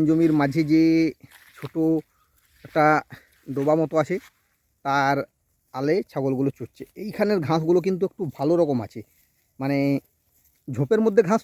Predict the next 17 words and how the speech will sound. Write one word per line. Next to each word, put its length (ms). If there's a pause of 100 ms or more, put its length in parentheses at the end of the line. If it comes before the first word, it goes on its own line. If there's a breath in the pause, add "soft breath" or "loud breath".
তো, 120 (880)
গরু 200
বাছুর 220
খুব 160
একটা 160
ভেতরে 240
ঢোকে 200
না। 120 (480)
এই 100
ঘাসগুলো 400
ছাগলের 420
জন্য 260
কিন্তু 260 (540)
খুব 220
ভালো 220
ঘাস। 180 (4000)
তাহলে 240